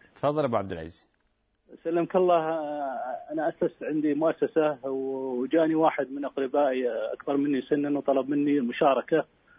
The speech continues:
Speaker 2: وشاركني في المؤسسة بن-، بنصف رأس المال.
Speaker 1: نعم.
Speaker 2: فعلى أساس أن ن-، نشتغل في،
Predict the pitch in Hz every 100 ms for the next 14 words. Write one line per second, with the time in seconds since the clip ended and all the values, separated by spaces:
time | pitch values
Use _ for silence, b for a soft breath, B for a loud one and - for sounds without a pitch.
0 | b b _ 135 - 160 170 - 151 139
1 | 143 156 - 151 135 143 120 147 143 -
2 | 156 123 - 131 127 98 - _ _ _
3 | _ _ _ 143 127 98 76 - _ _
4 | _ _ _ _ - 170 165 160 147 180
5 | 165 185 175 170 165 165 165 170 135 165
6 | - 165 156 156 - 143 143